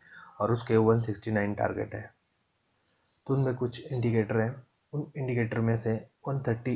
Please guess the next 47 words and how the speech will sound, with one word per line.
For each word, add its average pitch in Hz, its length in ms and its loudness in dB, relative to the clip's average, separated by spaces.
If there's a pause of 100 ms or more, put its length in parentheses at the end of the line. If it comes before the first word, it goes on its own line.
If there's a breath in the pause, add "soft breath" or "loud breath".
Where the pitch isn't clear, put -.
एट 117 200 -4
indicator 117 560 0
एचपी 117 260 -2
गवर्नमेंट 113 400 2
ने 120 200 -4 (140)
shortlist 117 440 -2
किए 101 180 -4
हैं 95 180 -8 (680 soft breath)
और 120 120 -14 (480)
उसमें 135 240 -2
बोला 117 220 6
है 107 80 4
कि 123 120 -2
जो 120 180 2
बारह 113 360 6
indicator 113 420 0
वो 113 120 2
हम 113 160 2
पहले 110 240 2
ही 113 100 2
achieve 107 260 -4
कर 107 160 -2
चुके 110 260 -6
हैं, 117 240 -6 (220)
थर्टी 127 240 -2
एट 120 180 2
हम 113 340 0 (260)
दो 110 120 2
हज़ार 107 240 4
बाईस 107 300 2
तक 120 160 -2
achieve 113 340 -2
कर 104 100 -2
देंगे, 113 320 -4
और - 720 -8
जो 120 160 -6
एटी 139 200 -2
थ्री 127 260 2
remaining 117 440 4
रहते 107 300 2
हैं 104 260 -6 (420)
उनको 156 200 0
दो 120 180 4
हज़ार 117 180 6
तेईस 113 240 0
तक 107 160 -2
हम 110 120 -2